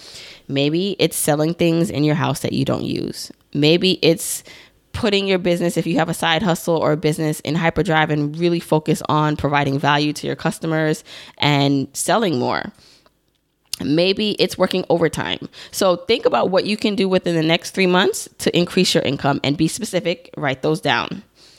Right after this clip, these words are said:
Expenses. You know, there's but so much you can reduce your expenses, but I would probably guarantee that you listening, even me talking, <laughs> we can do more.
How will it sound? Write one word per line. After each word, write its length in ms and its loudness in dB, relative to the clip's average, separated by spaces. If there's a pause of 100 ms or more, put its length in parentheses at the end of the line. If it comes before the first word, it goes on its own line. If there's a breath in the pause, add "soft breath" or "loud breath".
(380 loud breath)
Expenses. 1000 -2 (340 loud breath)
You 80 -4
know, 160 4
there's 220 2
but 260 0
so 140 2
much 240 2
you 100 -2
can 200 0
reduce 500 0
your 100 2
expenses, 640 -2
but 180 0
I 160 4
would 300 -2
probably 300 0
guarantee 480 0
that 360 0
you 280 -2
listening, 720 0
even 280 -2
me 120 0
talking, 560 -2 (120)
<laughs> 100 -2
we 220 2
can 200 0
do 120 2
more. 420 0